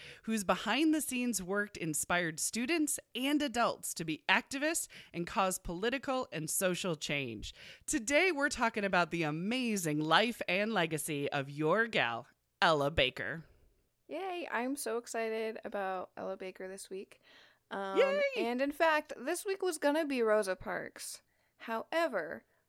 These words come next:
Speaker 2: Leah had the great idea to do Ella Baker, and I'm super, super, super glad that you did. Because,
Speaker 1: Yay!
Speaker 2: oh my goodness, this is, this is a handful. This is like,
Speaker 1: It is
Speaker 2: we, we're ge-
Speaker 1: mind-blowing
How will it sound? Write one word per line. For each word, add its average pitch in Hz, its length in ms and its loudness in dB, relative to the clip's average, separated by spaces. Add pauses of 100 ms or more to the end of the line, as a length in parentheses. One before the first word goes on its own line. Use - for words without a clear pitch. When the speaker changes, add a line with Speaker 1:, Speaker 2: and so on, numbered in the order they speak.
Speaker 2:
Leah 330 280 2
had 285 180 0
the 247 80 -2
great 226 480 0
idea 190 580 -2
to - 120 -16
do 185 260 -4
Ella 175 260 -4
Baker, 190 360 -6
and 185 220 -6
I'm 175 220 -8
super, 208 680 -8
super, 285 360 -10
super 277 400 -10
glad 262 280 -8
that - 180 -8
you 254 140 -8
did. 214 300 -8 (500)
Because, 254 280 0
Speaker 1:
Yay! 523 720 2 (360)
Speaker 2:
oh 214 240 2
my 247 320 4
goodness, 208 760 -2 (640)
this 214 340 -4
is, 214 420 -6 (220)
this 226 220 -2
is 220 100 -8
a 226 60 2
handful. 208 640 -4
This 196 220 -2
is 214 180 -8
like, 175 560 -4 (720)
Speaker 1:
It 202 140 6
is 156 80 4
Speaker 2:
we, - 60 2
we're 185 60 2
ge- 196 40 2
Speaker 1:
mind-blowing 214 640 8